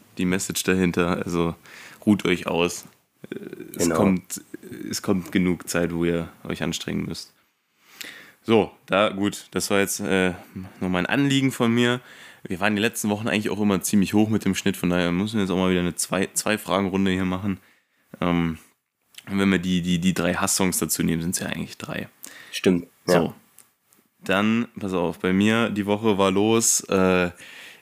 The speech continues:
Speaker 1: ja, ich hab mich ja jetzt, äh, entschieden, dass ich nach Hannover gehe.
Speaker 2: Mhm.
Speaker 1: Und, äh, da brauchen wir natürlich auch eine Wohnung, ne? Ähm,
Speaker 2: Wär praktisch, ja.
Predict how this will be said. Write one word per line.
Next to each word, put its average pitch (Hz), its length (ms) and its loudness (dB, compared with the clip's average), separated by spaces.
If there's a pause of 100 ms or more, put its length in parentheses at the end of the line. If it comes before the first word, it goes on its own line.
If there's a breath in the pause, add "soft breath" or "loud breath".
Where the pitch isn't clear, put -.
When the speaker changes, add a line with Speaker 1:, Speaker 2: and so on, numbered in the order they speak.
(120)
Speaker 1:
ja, 92 320 -2
ich 92 320 -4
hab 101 120 -2
mich 98 140 0
ja 98 120 2
jetzt, 92 360 2
äh, 87 200 2
entschieden, 90 420 0
dass 87 180 -4
ich 87 120 -10
nach 87 140 -4
Hannover 95 380 -2
gehe. 113 360 2 (560)
Speaker 2:
Mhm. 104 280 0 (300)
Speaker 1:
Und, 92 440 0
äh, 87 380 -2 (380)
da 87 120 -4
brauchen 90 160 0
wir 95 60 2
natürlich 95 280 0
auch 95 140 4
eine 95 120 0
Wohnung, 90 360 0
ne? 95 200 -2 (760 loud breath)
Ähm, 85 460 -2
Speaker 2:
Wär 90 120 0
praktisch, - 440 -2
ja. 87 220 0